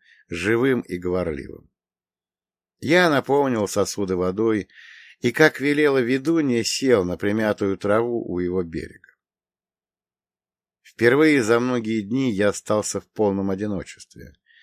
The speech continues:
без руководства и указаний. Сначала я просто слушал его бесконечную песню, переливы, плеск, шепот, потом закрыл глаза.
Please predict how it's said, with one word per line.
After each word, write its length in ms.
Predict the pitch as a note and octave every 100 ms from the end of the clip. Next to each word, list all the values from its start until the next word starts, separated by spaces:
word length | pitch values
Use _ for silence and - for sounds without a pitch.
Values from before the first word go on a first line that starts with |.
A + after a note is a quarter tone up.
| _ - _
без 380 | F#2+ A#2+ A#2 G2
руководства 840 | G2 - G2 G#2+ B2 - - F#2+
и 220 | - F2+
указаний. 680 | D#2+ - D#2+ D#2+ - - _ _ _ _ _ _ _ _ _ _ _ _ _ _ _ _ _ _ _ _ _ _ -
Сначала 460 | - A#2 F3+ F#3+ F3
я 160 | C3
просто 400 | A#2+ B2+ B2 A#2+
слушал 480 | - A#2+ C3 - G#2+
его 180 | G#2 G#2
бесконечную 800 | F#2+ - G#2 G#2 G2+ - G2 G#2+
песню, 560 | G#2 D#2+ - - - - - - -
переливы, 720 | - D#3 C3+ A#2+ C#3+ C3+ A2
плеск, 580 | F#2 G2 A#2 B2 G#2+ -
шепот, 640 | - G#2+ A2+ G2 F#2+ - - _ _ _ _ _
потом 440 | - A2+ - D#3+ C#3
закрыл 480 | A#2+ A2+ A#2 A#2
глаза. 580 | F#2 F#2+ G2+ E2+ D2+ -